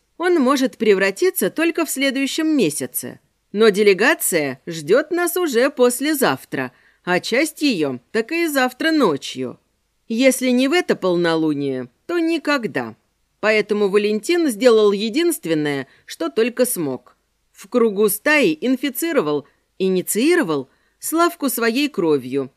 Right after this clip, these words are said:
и почти насильно вызвал его зверя. Поэтому лис получился пока неполноценный, далеко не прима, не созревший и не развившийся. Хотя это дело времени.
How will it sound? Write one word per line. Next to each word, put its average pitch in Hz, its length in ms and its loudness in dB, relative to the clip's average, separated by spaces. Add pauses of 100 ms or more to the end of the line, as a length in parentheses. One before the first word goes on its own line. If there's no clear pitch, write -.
(120)
и 269 120 -2
почти 202 480 -4
насильно 311 680 0
вызвал 240 420 2
его 170 300 0
зверя. 143 520 -4 (580)
Поэтому 285 480 2
лис 330 240 0
получился 220 600 0
пока 233 280 0
неполноценный, 247 1120 -2 (340)
далеко 302 420 -2
не 269 160 2
прима, 131 520 -6 (280)
не 302 180 -2
созревший 262 680 -2
и - 160 -4
не 285 160 2
развившийся. 151 920 -2 (380)
Хотя 302 440 0
это 277 300 4
дело 196 300 2
времени. 147 600 -2